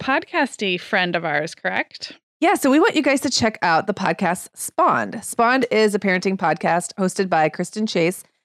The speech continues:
Speaker 2: and Liz Gumbenner from Cool Mom Picks. You guys are probably familiar with Cool Mom Picks. It goes way, way back. And Kristen and Liz are friends who go way, way back. So I always like to, you know, we love when there's, like, a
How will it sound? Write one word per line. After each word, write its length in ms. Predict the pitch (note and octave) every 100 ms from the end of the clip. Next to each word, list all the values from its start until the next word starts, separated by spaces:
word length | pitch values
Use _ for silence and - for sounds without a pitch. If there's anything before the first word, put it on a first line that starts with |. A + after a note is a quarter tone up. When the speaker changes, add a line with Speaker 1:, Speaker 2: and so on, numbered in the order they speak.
| _ -
Speaker 2:
and 180 | F#3
Liz 220 | E3+ F3+ E3
Gumbenner 380 | E3+ E3 D#3+ F3
from 140 | G3
Cool 220 | - E3+ E3+
Mom 180 | G#3+
Picks. 340 | E4 G3 F3+ -
You 60 | F3+
guys 160 | E3+
are 60 | F#3+
probably 360 | - F3 F#3+ F#3
familiar 260 | E3 D#3+
with 180 | D#3+ -
Cool 120 | E3+
Mom 160 | D#3+ D3+
Picks. 240 | D#3 -
It 40 | -
goes 220 | D#3+ C#3
way, 220 | D3+ F3+
way 140 | F#3 D#3
back. 400 | D3 C#3+ - _ _ _ -
And 120 | G3+
Kristen 340 | D4 D#4 A3+
and 140 | A3 G3
Liz 320 | C#4+ G#3 G3+ -
are 140 | F3
friends 340 | E3+ E3 D#3+ F#3+
who 60 |
go 120 | F3
way, 200 | D#3+ E3
way 120 | D#3+ D3+
back. 240 | C3+ A2
So 120 | G#3+
I 80 | F#3+
always 280 | G#3 G3+ -
like 220 | F3 E3+
to, 280 | F3+ D3 -
you 80 | G#3
know, 300 | F3+ D#3 D3+
we 80 | G3
love 240 | B3+ A3+ - G#3 - _
when 180 | F3 F3+
there's, 160 | F3 F3+
like, 100 | E3+
a 200 | D#3+